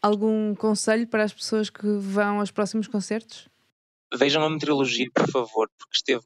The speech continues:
Speaker 2: muito sol hoje e eu, <laughs> e, e, e muita gente. Ahm, este, esta voz que vocês ouvem neste momento incluída, ah, não se,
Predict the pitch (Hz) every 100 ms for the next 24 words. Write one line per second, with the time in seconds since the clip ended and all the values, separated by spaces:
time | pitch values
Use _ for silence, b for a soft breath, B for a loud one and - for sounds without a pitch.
0 | - 127 135 - 131 120 110 107 104 -
1 | - 117 117 120 - - - - - -
2 | - _ 131 - 135 127 - 127 131 135
3 | 123 120 120 117 - - - - 120 117
4 | 117 117 117 113 110 110 _ _ _ -
5 | _ _ _ _ _ _ _ 135 131 -
6 | - 131 120 113 113 135 127 - 123 123
7 | 117 117 - 123 127 117 120 117 117 -
8 | - 120 113 117 117 117 117 117 113 117
9 | _ - 120 120 117 117 117 117 - 123
10 | 123 123 123 - -